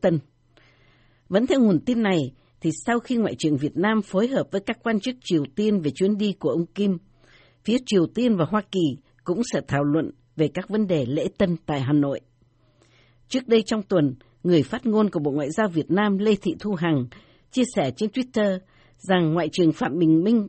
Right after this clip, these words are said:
đã tới Bình Nhưỡng theo lời mời của vị tương nhiệm Triều Tiên Ri Yong Ho. Nhiều nhà quan sát tin chắc rằng ông Kim sẽ chính thức thăm Việt Nam ngay trước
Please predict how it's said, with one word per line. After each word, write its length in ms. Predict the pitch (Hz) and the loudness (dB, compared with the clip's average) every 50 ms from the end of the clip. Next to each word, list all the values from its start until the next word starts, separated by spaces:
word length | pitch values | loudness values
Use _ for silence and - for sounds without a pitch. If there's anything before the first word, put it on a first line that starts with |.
| - | -4
đã 80 | - 175 - - | -8 -6 -2 0
tới 100 | 220 226 | 0 2
Bình 260 | 202 196 160 143 143 | 2 4 4 6 6
Nhưỡng 220 | 156 156 135 208 214 - | 4 2 0 -2 -4 -4
theo 140 | - 302 247 | -2 -2 0
lời 160 | 214 208 180 | 2 2 2
mời 280 | 147 147 151 147 139 - - | 4 4 2 2 0 -2 -4
của 80 | 156 | -6
vị 120 | 143 156 - - - | -6 -6 -8 -8 -6
tương 220 | - - 214 220 202 | -4 -2 0 0 0
nhiệm 160 | 185 175 - - - | 0 -2 -4 -6 -6
Triều 200 | - 160 151 139 - - | -2 -2 -2 -2 -2 -2
Tiên 280 | 196 202 196 175 160 - _ _ - | 0 0 0 0 -2 -8 _ _ -16
Ri 400 | - 151 175 196 202 185 165 180 | -6 -2 0 0 0 0 0 0
Yong 220 | 190 180 180 170 151 - | 0 2 0 -2 -2 -2
Ho. 80 | 180 190 185 165 147 - _ _ _ _ _ _ _ _ _ _ _ _ _ _ _ _ _ _ _ - | 0 0 0 0 -2 -6 _ _ _ _ _ _ _ _ _ _ _ _ _ _ _ _ _ _ _ -2
Nhiều 160 | 196 202 208 | 0 2 2
nhà 140 | 196 190 180 | 2 2 0
quan 200 | - - 262 254 - - | 0 -2 -4 -4 -4 -8
sát 160 | 302 - - | -8 -6 -4
tin 160 | - 269 247 233 - | -2 -2 -2 -2 -2
chắc 220 | - 285 - - | -4 -8 -6 -6
rằng 280 | - 196 180 160 135 120 - _ - - _ _ - | -4 -2 -2 -2 -2 -4 -8 _ -20 -20 _ _ -4
ông 220 | - 233 240 247 | -2 -2 -2 -2
Kim 280 | - 233 247 247 233 214 | -2 0 0 0 0 0
sẽ 140 | - - 160 - | -4 -8 -8 -6
chính 200 | - 214 247 247 | -6 -4 -2 -2
thức 120 | 381 - - - | -4 -4 -6 -8
thăm 180 | 233 226 220 | -6 -4 -4
Việt 180 | 175 170 - - | -2 -4 -4 -2
Nam 300 | 160 190 202 208 202 190 - _ _ _ - | -2 0 0 -2 -2 -6 -8 _ _ _ -8
ngay 140 | 190 220 233 - | -4 -4 -4 -4
trước 200 | - - 262 269 | -4 -6 -6 -6